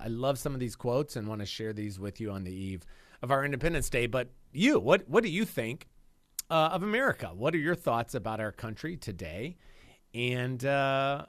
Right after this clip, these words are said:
especially if you've served or you were born elsewhere, I'd love to hear from you. Eight six six, three four eight, seven eight eight four, if any of us remember how to dial a phone. Eight six six, thirty-four, truth is a little bit easier. Eight six six, thirty-four, truth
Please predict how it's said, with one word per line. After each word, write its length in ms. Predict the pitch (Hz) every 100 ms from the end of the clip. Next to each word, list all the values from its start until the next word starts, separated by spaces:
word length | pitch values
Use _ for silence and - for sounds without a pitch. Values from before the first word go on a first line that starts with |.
| _
especially 340 | - 165 - 170
if 100 | 135
you've 140 | 117
served 360 | - 160 214 226
or 80 | 135
you 160 | 131
were 100 | 127
born 300 | 104 131 127
elsewhere, 420 | 107 135 - 101
I'd 140 | 101 98
love 120 | 101
to 80 | 95
hear 120 | 110
from 200 | - 98
you. 120 | 90 -
Eight 180 | 170 -
six 320 | - 170 -
six, 420 | - 185 - -
three 300 | - 165 180
four 420 | 131 - 160 131 -
eight, 340 | 156 165 - - - _
seven 380 | - - 147 135
eight 220 | 117 139
eight 160 | 135 117
four, 300 | - 147 92
if 100 | 127
any 140 | 113
of 100 | 104
us 200 | 87 -
remember 340 | 98 98 90 82
how 120 | 95
to 100 | 82
dial 420 | 76 98 101 69
a 60 | 67
phone. 460 | - 139 90 80 - - -
Eight 160 | 180 190
six 240 | 196 175
six, 300 | - 196 -
thirty-four, 500 | 196 226 190 - 220
truth 460 | 151 - 202 160 - - - -
is 80 | 131
a 40 |
little 180 | 156 147
bit 180 | 131 123
easier. 440 | 139 139 107 101 117
Eight 160 | 139
six 240 | - 135 -
six, 300 | 151 - -
thirty-four, 480 | 151 147 127 135 120
truth 400 | - 233 302